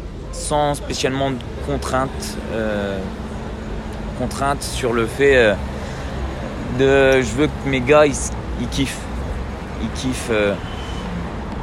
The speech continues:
Aujourd'hui, on travaille par exemple avec la, la laiterie bordelaise qui est Bourdigala, on travaille, euh, comme beaucoup.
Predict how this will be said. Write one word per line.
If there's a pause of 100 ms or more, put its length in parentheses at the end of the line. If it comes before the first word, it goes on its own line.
(840)
Aujourd'hui,
on
travaille
par
exemple
avec
la, (200)
la
laiterie
bordelaise
qui
est
Bourdigala, (100)
on
travaille,
euh, (120)
comme
beaucoup.